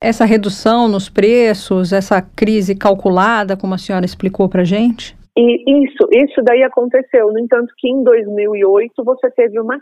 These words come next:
Speaker 2: queda muito grande do preço e a opep teve que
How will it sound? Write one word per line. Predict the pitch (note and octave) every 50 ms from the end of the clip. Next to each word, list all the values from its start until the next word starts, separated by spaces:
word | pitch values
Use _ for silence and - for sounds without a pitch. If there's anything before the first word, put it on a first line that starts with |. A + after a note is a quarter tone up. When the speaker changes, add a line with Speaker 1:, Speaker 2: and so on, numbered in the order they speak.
| -
Speaker 2:
queda | - C4+ A3+ G#3+ G#3+ G3+ A3+
muito | A3 G#3 G#3+ A3+ B3 C4+ - B3+
grande | A#3 A#3 A3 G#3+ G#3 G#3+ A3 G3 G3 F3
do | F3 F#3+
preço | - - G3 F#3+ F#3 F#3+ G#3+ - _ - G4+ - _ _ -
e | A#3 A#3+ C4 C4+ - -
a | B3
opep | A#3 A#3+ A#3 A#3+ A#3 A#3+ B3 - C#4 - _
teve | - C#4 D4+ D#4+ C#4+ G#3 F#3 F#3
que | - -